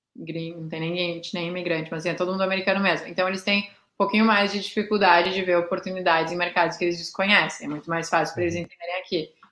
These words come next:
Speaker 1: Então, esses, essas oportunidades no Brasil, eu aloco pra, pra, ah, pra analista brasileira.
Speaker 2: Aham.
Speaker 1: Ela é muito mais rápida de entender e realmente sentir oportunidade. Eu até testo, às vezes, coloco pra dois fazerem,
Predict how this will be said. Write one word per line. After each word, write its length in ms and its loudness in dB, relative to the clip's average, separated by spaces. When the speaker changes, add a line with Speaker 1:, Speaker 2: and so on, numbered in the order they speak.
Speaker 1:
Então, 180 0
esses, 560 -2
essas 280 0
oportunidades 420 2
no 80 -2
Brasil, 680 2
eu 80 -2
aloco 400 4
pra, 100 0
pra, 220 -8
ah, 480 -4
pra 100 2
analista 380 0
brasileira. 580 0
Speaker 2:
Aham. 80 0
Speaker 1:
Ela 120 2
é 60 2
muito 160 -2
mais 400 -4
rápida 320 4
de 100 -2
entender 360 0
e 20 2
realmente 320 -2
sentir 260 -6
oportunidade. 640 0
Eu 100 6
até 240 8
testo, 420 6
às 80 -2
vezes, 260 4
coloco 320 6
pra 140 4
dois 400 4
fazerem, 640 2